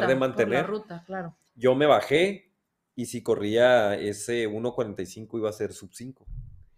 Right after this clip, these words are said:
Speaker 2: Y dije, "No manches, de aquí soy, güey". Pero
Speaker 1: Mm.
Speaker 2: rápidamente me di cua-, dije, "No,
Speaker 1: Pero
Speaker 2: se
Speaker 1: bueno, o
Speaker 2: va",
Speaker 1: sea,
Speaker 2: y
Speaker 1: es que
Speaker 2: este,
Speaker 1: así es,
Speaker 2: sí,
Speaker 1: o
Speaker 2: sí,
Speaker 1: sea,
Speaker 2: sí.
Speaker 1: tienes, tienen sus dificultades cada triatlón y este, pues, para mí, la corri-,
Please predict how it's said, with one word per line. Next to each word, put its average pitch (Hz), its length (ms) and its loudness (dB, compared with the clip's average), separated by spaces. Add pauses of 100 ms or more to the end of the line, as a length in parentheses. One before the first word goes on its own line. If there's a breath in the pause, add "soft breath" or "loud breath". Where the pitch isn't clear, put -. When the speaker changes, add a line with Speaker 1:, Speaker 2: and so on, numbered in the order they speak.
(520)
Speaker 2:
Y 101 600 -4
dije, 98 280 -8
"No 92 100 -8
manches, 104 380 -6
de 95 60 -6
aquí 92 200 -12
soy, 101 240 -2
güey". 82 240 -10 (720)
Pero 127 240 8
Speaker 1:
Mm. - 20 4
Speaker 2:
rápidamente 120 760 4
me 120 80 0
di 107 60 -4
cua-, 113 140 0
dije, 110 240 -6
"No, 107 100 -2
Speaker 1:
Pero 240 220 2
Speaker 2:
se 220 60 0
Speaker 1:
bueno, 254 220 4
o - 40 6
Speaker 2:
va", 139 180 8
Speaker 1:
sea, 170 420 0
Speaker 2:
y 127 240 -2
Speaker 1:
es - 120 -2
que 220 80 -8
Speaker 2:
este, 202 120 -6
Speaker 1:
así 208 200 -4
es, 190 160 -6
Speaker 2:
sí, - 140 -4
Speaker 1:
o 147 40 -2
Speaker 2:
sí, 143 60 -2
Speaker 1:
sea, 160 200 -4
Speaker 2:
sí. - 200 -10
Speaker 1:
tienes, 220 400 -2
tienen 214 360 -2
sus 190 300 -6
dificultades 190 920 -2
cada 175 300 -2
triatlón 170 500 -4
y 160 120 -6
este, - 500 -10
pues, 170 200 -10
para 160 260 -4
mí, 185 440 -8 (100)
la 185 240 -8
corri-, 156 320 -14